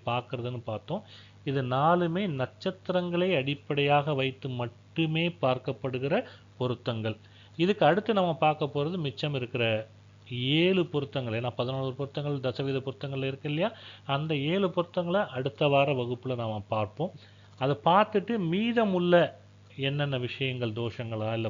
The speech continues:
பொருத்தத்துக்கு என்னென்ன பார்க்கணும் ஜாதகத்தை அடிப்படையா வச்சு அப்படின்றதையும் வரும் வாரங்கள்ல பார்ப்போம். இந்த நாலு விஷயங்களை தெளிவா உள்வாங்கிக்கங்க. உள்வாங்கிக்கிட்டு உங்க மனசுல நிலைநிறுத்த பாருங்க. இந்த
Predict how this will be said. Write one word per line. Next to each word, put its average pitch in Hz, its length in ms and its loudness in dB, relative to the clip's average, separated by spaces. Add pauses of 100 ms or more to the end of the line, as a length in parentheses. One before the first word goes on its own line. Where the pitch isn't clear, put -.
பொருத்தத்துக்கு 117 640 -8
என்னென்ன 113 220 -6 (100)
பார்க்கணும் 110 420 -6
ஜாதகத்தை 113 460 -4 (360)
அடிப்படையா 117 500 -2
வச்சு 104 240 -8 (100)
அப்படின்றதையும் 196 560 -2
வரும் 135 240 2
வாரங்கள்ல 120 380 0 (120)
பார்ப்போம். 107 420 -4 (360)
இந்த 220 240 0 (160)
நாலு 185 380 2
விஷயங்களை 180 440 0 (240)
தெளிவா 135 300 2 (140)
உள்வாங்கிக்கங்க. 127 720 -2 (460)
உள்வாங்கிக்கிட்டு 147 800 0 (220)
உங்க 131 240 -4
மனசுல 139 460 -4
நிலைநிறுத்த 143 540 -2 (100)
பாருங்க. 107 340 -2 (440)
இந்த 175 360 4